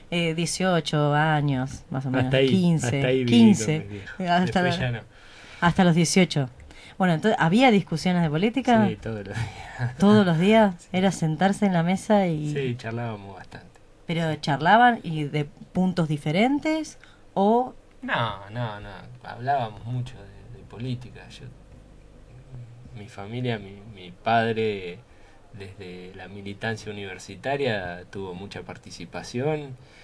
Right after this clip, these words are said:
Speaker 2: Bueno, mi tío fue concejal. Mi mamá fue consejera escolar en el setenta y tres. Era con,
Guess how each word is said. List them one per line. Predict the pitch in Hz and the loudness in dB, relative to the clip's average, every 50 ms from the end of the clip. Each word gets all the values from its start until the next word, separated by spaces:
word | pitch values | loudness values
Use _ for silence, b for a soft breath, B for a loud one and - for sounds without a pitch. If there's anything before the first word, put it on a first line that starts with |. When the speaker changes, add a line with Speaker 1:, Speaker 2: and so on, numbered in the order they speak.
| B B B B - | B B B B -18
Speaker 2:
Bueno, | - 110 98 95 | -18 -16 -16 -16
mi | 92 90 | -18 -20
tío | 87 - 110 113 107 92 | -12 -8 -8 -6 -6 -8
fue | - - 95 90 | -10 -12 -14 -14
concejal. | - - - - - - - - - 117 110 117 117 117 113 110 113 113 117 b b b b b b b b - - - - - | -14 -18 -18 -18 -18 -18 -18 -8 -4 -2 0 2 2 2 0 0 -2 -4 -8 b b b b b b b b -20 -20 -20 -18 -16
Mi | 101 101 | -14 -12
mamá | 98 98 104 113 123 120 | -12 -10 -8 -6 -6 -6
fue | 123 - 110 110 107 104 98 98 92 95 95 95 98 101 | -6 -4 -4 -4 -2 -4 -4 -6 -8 -8 -10 -10 -12 -12
consejera | - - 104 101 - - 98 - 123 117 110 | -10 -10 -10 -8 -8 -12 -8 -4 -2 -2 -2
escolar | 110 - 110 104 110 123 131 131 | -2 -4 -4 0 0 0 0 0
en | 117 107 101 | -2 -4 -6
el | 98 | -8
setenta | - 98 95 - 95 92 90 101 | -10 -12 -14 -14 -16 -16 -14 -14
y | 104 | -12
tres. | 123 147 147 110 95 95 | -10 -8 -8 -8 -8 -8
Era | 95 92 90 87 87 - - - 120 - b b b b b b b b b b b b b _ _ - - | -12 -14 -12 -14 -14 -14 -16 -18 -20 -20 b b b b b b b b b b b b b _ _ -20 -20
con, | - - - | -20 -20 -18